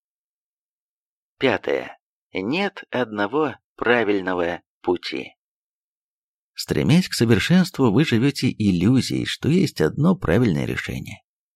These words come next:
Если есть правильное решение, значит, есть и неправильное. И это заводит вас в тупик. Вам кажется, что вы обязаны выполнить задачу определенным образом, а если не получается, то вы виноваты.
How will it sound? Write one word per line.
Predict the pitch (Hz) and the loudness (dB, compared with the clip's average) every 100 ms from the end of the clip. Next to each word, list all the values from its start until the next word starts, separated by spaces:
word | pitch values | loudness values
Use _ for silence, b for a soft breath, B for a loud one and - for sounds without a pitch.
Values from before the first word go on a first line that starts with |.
| _ _ | _ _
Если | 95 95 87 85 | 4 4 4 2
есть | 90 98 - | 4 2 2
правильное | 87 87 80 67 | 0 2 0 -2
решение, | 55 - 73 123 156 | -4 -4 0 0 0
значит, | 92 120 - - | 0 0 0 0
есть | 113 123 - | 2 0 -2
и | 117 120 | -2 0
неправильное. | 131 165 127 - 67 64 57 60 - _ _ _ _ - | 2 0 0 0 -2 -2 -8 -10 -14 _ _ _ _ -2
И | 107 - | 0 2
это | 165 - 147 | 2 2 2
заводит | 104 113 135 180 147 | 2 0 0 0 0
вас | 117 131 117 | -2 -2 -4
в | - | -4
тупик. | 101 - 113 - - _ _ _ _ _ _ _ _ _ _ | -6 -6 -10 -12 -20 _ _ _ _ _ _ _ _ _ _
Вам | 92 107 123 | 2 2 4
кажется, | 117 131 135 123 | 2 0 0 -4
что | - 104 | -2 0
вы | 95 117 | 2 2
обязаны | 101 92 95 101 110 98 | 2 2 2 2 2 4
выполнить | 90 - 104 107 85 | 2 2 2 2 2
задачу | 87 76 85 - | 2 2 0 0
определенным | 85 85 87 87 95 101 - | -2 -2 0 2 2 2 0
образом, | 123 - - - 57 - _ _ _ - | -4 -2 -6 -8 -10 -12 _ _ _ -2
а | 92 | 4
если | 95 - 90 | 4 4 2
не | 90 | 0
получается, | - 98 101 214 208 - 160 - _ _ _ _ _ | 2 0 2 2 2 0 -6 -8 _ _ _ _ _
то | 90 87 | 4 6
вы | 80 107 | 6 4
виноваты. | 131 165 185 165 - | 4 2 -2 -4 -8